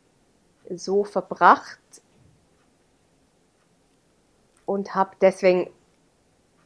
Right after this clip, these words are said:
auch nicht wirklich rebelliert in der Jugend und hab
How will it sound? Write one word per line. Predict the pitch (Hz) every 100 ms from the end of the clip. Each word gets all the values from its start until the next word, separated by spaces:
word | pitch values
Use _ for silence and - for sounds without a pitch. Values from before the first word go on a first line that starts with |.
| -
auch | 165 165
nicht | - 170 165 - 165
wirklich | 165 165 170 -
rebelliert | 156 147 147 214 269 -
in | 190
der | 180
Jugend | 185 214 233 254 285 - -
und | - 170 - -
hab | 160